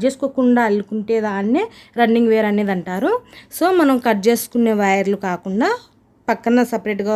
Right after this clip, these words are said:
వైర్ అనేది తీసుకొని ఆ వైర్ను కట్ చేయకుండా అల్లుకుంటూ రావాలి. అప్పుడు మనము, మనకు బుట్టకు అనేది అడుగు అనేది వేసుకోవచ్చు. So, మ్, చాలామందికి అయితే బుట్టకు అడుగు వేసేది రావట్లేదు, అల్లడం అయితే వస్తుంది అనేసి అయితే అంటున్నారు. So, వారి కోసం వచ్చేసి నేను ఈ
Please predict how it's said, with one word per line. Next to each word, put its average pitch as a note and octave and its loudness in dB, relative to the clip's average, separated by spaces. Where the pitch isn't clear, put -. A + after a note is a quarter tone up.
వైర్ G3 0
అనేది F#3+ -2
తీసుకొని G#3+ -4
ఆ - 6
వైర్ను A#3 4
కట్ F#3 -4
చేయకుండా A3 -2
అల్లుకుంటూ G#3 -2
రావాలి. F3+ 0
అప్పుడు G#3 -6
మనము, A3 2
మనకు A#3+ 0
బుట్టకు A3+ 0
అనేది A#3+ 2
అడుగు G3 0
అనేది B3+ 2
వేసుకోవచ్చు. F#3 -4
So, D#4 2
మ్, C#4 2
చాలామందికి B3+ 2
అయితే B3+ -2
బుట్టకు A#3 -2
అడుగు A3 0
వేసేది A3 0
రావట్లేదు, G3+ 0
అల్లడం A#3 4
అయితే A#3 0
వస్తుంది A3+ -2
అనేసి G#3+ -2
అయితే A3+ -2
అంటున్నారు. G#3 -2
So, E4+ 2
వారి A#3+ 4
కోసం C4 2
వచ్చేసి G#3 -2
నేను C4+ 2
ఈ C4+ 2